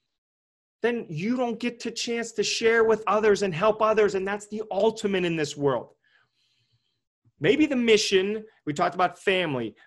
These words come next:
maybe it's with your health, maybe it's giving a speech, maybe it's with your job. If you can connect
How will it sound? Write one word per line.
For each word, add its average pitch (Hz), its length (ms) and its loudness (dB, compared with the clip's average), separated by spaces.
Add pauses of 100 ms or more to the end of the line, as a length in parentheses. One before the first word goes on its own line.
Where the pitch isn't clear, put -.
maybe 180 320 0
it's - 400 -6
with 160 240 -2
your 170 140 -2
health, 156 440 0
maybe 156 220 -2
it's 170 120 0
giving 185 220 0
a 170 40 -4
speech, 170 420 -8 (280)
maybe 226 340 0
it's 233 140 -10
with 233 180 -6
your 240 100 -8
job. 185 560 -2 (480)
If 147 160 -6
you 214 100 -4
can 262 200 -2
connect 214 680 -2